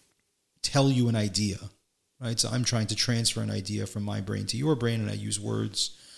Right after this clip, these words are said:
to kind of transmit that idea. But what you're saying that's different about Vipach Ba'apav is, let's say, like,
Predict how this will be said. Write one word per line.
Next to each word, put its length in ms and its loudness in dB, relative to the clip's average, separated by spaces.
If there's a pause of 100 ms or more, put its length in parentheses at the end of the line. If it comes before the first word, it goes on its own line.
(280)
to 100 -6
kind 200 -4
of 100 -8
transmit 520 -2
that 140 -6
idea. 420 -8 (760)
But 160 -6 (400)
what 100 0
you're 80 4
saying 300 8
that's 140 2
different 320 2
about 260 2
Vipach 420 -2
Ba'apav 800 0
is, 160 4
let's 160 4
say, 180 4
like, 380 0